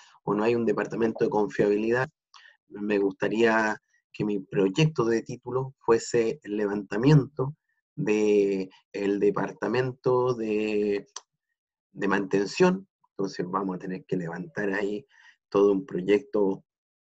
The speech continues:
asociado a los a los puestos de trabajo que requerimos, los cargos que necesitamos, el organigrama y todo ese proceso,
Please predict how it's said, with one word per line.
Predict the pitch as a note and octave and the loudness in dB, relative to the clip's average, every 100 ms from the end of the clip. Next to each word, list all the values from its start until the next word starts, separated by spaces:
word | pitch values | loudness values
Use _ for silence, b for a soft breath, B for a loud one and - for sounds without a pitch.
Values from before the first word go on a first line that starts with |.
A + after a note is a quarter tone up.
| _ _ _ - | _ _ _ -10
asociado | F#2+ F2+ - F#2 F#2 E2 - | -8 -8 -8 -6 -6 -6 -8
a | E2 | -6
los | E2 D#2+ - _ _ | -6 -8 -12 _ _
a | F#2+ | -10
los | D#3+ - - | -10 -8 -4
puestos | A2 - F#2 | -4 -2 -4
de | E2+ | -4
trabajo | E2 G#2 A#2+ C3 - | -8 -4 -2 -2 -4
que | - | -6
requerimos, | A2+ A#2 A2+ A#2+ A2+ | -4 -2 0 0 0
los | G2+ F#2+ _ | -2 -4 _
cargos | A2+ A#2 A#2 - | -4 0 0 -2
que | A2+ | -4
necesitamos, | G#2 G2 F#2+ E2+ A2+ A2 G#2+ B B B | -4 -6 -10 -4 -2 -2 -4 B B B
el | F2+ F#2+ | 2 2
organigrama | F#2 F#2 F2+ E2 G#2 B2+ A#2+ A2+ A#2 B2 b b b | 2 -2 -6 -6 0 2 2 0 -2 -4 b b b
y | - | -6
todo | - D3 | 4 6
ese | D3 D3+ | 6 2
proceso, | C#3+ C#3 E3 D#3+ D#3 F3 | 2 0 0 -2 -2 -6